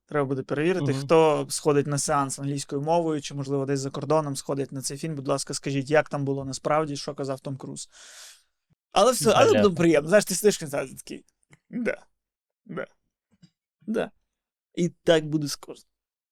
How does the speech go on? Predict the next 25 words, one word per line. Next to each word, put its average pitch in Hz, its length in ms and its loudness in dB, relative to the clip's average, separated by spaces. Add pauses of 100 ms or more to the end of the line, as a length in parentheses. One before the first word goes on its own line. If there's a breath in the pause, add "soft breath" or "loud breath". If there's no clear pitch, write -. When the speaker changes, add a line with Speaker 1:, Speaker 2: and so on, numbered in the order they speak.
(480)
Speaker 2:
<laughs> 143 420 0 (2750 loud breath)
Speaker 1:
Я, 185 160 6
чесно 170 340 -2
кажучи, 180 360 2
я, 160 460 4
ну, 160 340 -8 (380 loud breath)
я 175 120 0
ніколи 165 280 6
не 147 60 0
був 147 160 -2
в 135 80 -8
Криму. 160 420 -2 (1160)
І 151 100 0
я 147 160 4
досі 160 480 4
не 151 140 -6
знаю, 147 360 0
що 156 200 -2
з - 80 -4
того 156 240 6
Сімферополь, 160 580 2
що 170 160 -2
з - 80 -6
того 156 220 2
Севастополь. - 640 -4